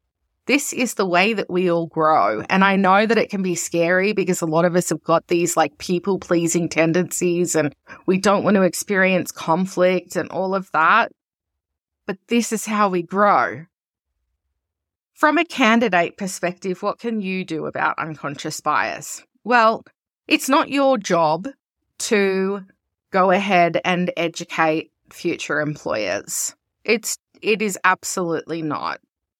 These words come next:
However, <laughs> I will say that in some occasions, I have seen candidates who have stepped up to the plate to actually point out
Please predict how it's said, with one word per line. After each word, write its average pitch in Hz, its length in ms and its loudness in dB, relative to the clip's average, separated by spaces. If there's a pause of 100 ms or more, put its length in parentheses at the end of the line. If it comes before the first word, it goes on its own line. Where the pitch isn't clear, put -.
(160)
However, 196 680 0 (560)
<laughs> - 520 -20
I 269 140 2
will 254 280 -2
say 220 460 0
that 185 300 0 (300)
in 226 540 0
some 190 320 0
occasions, 160 1000 -4 (120)
I 175 140 2
have 160 520 0
seen 156 560 -6
candidates 175 1040 0
who 214 100 -6
have 185 200 0
stepped - 400 -2
up 175 180 0
to - 120 -14
the 214 100 -6
plate 214 600 0
to 185 160 -4
actually 180 420 -2
point 185 520 -4
out 170 460 4